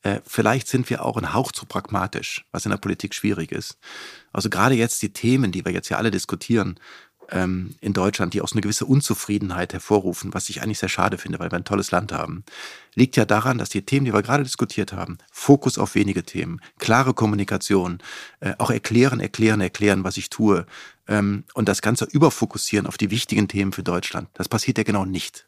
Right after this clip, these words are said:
gerade. Und, ähm, man stellt sich die Frage, warum nicht? Weil man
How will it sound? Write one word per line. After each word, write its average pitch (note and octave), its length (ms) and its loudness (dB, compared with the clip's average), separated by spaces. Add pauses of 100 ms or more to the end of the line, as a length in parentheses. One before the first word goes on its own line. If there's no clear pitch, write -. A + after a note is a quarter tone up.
(100)
gerade. - 360 -16 (800)
Und, G#2+ 420 0
ähm, F#2+ 380 -2
man G2 80 -2
stellt B2+ 220 0
sich G#2 120 -10
die G#2 120 -2
Frage, G2 260 0
warum F#2+ 240 -2
nicht? E2+ 240 -8
Weil F#2 100 2
man G#2 200 0